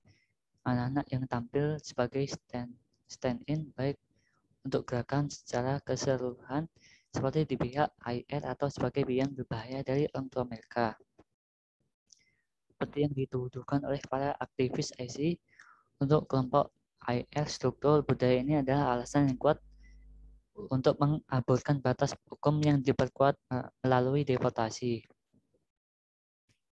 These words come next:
Faktanya, menyatukan keluarga inti adalah salah satu alasan yang sah untuk mengizinkan imigrasi. Pada saat yang sama, persatuan keluarga itu penting. Keluarga berlabuh oleh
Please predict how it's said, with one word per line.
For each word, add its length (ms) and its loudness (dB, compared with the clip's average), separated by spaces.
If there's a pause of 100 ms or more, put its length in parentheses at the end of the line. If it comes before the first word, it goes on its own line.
(1080)
Faktanya, 640 0 (320)
menyatukan 400 0
keluarga 320 -2
inti 240 -2
adalah 320 -2
salah 240 -4
satu 560 -2
alasan 400 0
yang 80 -2
sah 320 -6
untuk 320 0 (480)
mengizinkan 800 0
imigrasi. 560 -2
Pada 320 0
saat 560 -4
yang 160 -8
sama, 320 0 (800)
persatuan 560 0
keluarga 400 2
itu 240 -8
penting. 480 -2
Keluarga 400 0
berlabuh 560 -6
oleh 240 2